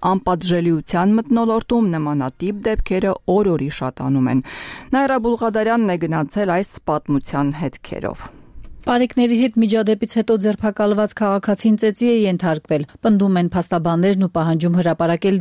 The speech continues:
Speaker 2: դեպքի տեսագրությունը։ Ներքին գործերի նախարարությունը, սակայն, այսօր առանց տեսագրությունը հրապարակելու հերքեց բռնության դեպքը։ Փաստաբան Ռուբեն Մելիքյանը մինչդեռ պահանջում է հրապարակայնացնել կադրերը։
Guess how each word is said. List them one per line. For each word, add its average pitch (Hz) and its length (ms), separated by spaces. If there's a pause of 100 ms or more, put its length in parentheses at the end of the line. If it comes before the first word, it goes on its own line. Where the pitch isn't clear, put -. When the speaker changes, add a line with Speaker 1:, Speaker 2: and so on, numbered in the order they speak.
Speaker 2:
դեպքի 202 420
տեսագրությունը։ 151 880 (340)
Ներքին 202 380
գործերի 185 420
նախարարությունը, 190 720
սակայն, 156 400 (380)
այսօր 190 280 (180)
առանց 180 340
տեսագրությունը 170 640
հրապարակելու 170 680
հերքեց 208 560
բռնության 160 560
դեպքը։ 151 380 (260)
Փաստաբան 175 560
Ռուբեն 170 320
Մելիքյանը 220 640
մինչդեռ 196 480
պահանջում 185 480
է 190 80
հրապարակայնացնել 160 1040
կադրերը։ 156 560